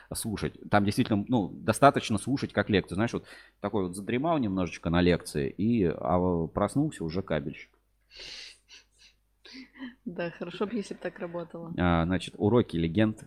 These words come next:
Speaker 1: в нии К П. Замечательный просто проект. Все серии, каждая достойна отдельного, так сказать,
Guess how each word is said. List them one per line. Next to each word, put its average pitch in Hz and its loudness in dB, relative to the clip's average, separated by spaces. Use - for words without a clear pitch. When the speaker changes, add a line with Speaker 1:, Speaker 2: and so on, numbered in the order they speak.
Speaker 1:
в 80 -10
нии 85 0
К 82 0
П. - -4
Замечательный 110 4
просто 85 -2
проект. 143 6
Все 117 4
серии, 85 4
каждая 85 4
достойна 76 2
отдельного, 82 0
так - -12
сказать, 78 0